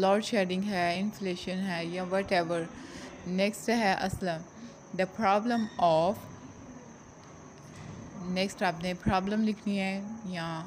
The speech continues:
जो भी जिससे related भी आपको dialogue आया वो mention करना है। "Is increasing rapidly due to the negligence of government।" Next Akbar Aslam,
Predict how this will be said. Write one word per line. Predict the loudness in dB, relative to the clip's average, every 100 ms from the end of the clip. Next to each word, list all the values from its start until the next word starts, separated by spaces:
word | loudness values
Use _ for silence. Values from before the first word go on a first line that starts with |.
| -8 -12 -12 -16 -12 -10 -4
जो | 0 0
भी | 0 -2 -4 -16 -12 -10 -10 -12 -12 -6
जिससे | -2 -2 2 2
related | 2 2 0 -2 -4
भी | 0
आपको | 0 0 -6 -2 0
dialogue | 0 0 0 -2 0
आया | 0 0
वो | -2 -4
mention | -2 -4 -4 -4 -2
करना | -2 0
है। | -2 -4
"Is | -8 -8 -2
increasing | -2 -2 -4 -4 -4 -8 -8 -12 -12 -14 -12 -4
rapidly | 2 2 2 0 2 0 0
due | 0 0
to | 0 0
the | 0 -2 -6 -14 -6 0 0
negligence | 2 2 2 0 -6 -8 -10 -14 -16 -16 -16 -6 0
of | 2 2 -2 -6 -10 -10 -10 -18 -16 -16 -14 -14 -14 -6 2
government।" | 2 2 -2 -8 -10 -14 -16 -18 -18 -18 -20 -20 -18 -14 -6
Next | -2 0 0 -4 -10 -6
Akbar | -6 -4 2 4 4 -2 -10
Aslam, | -10 -8 -6 -4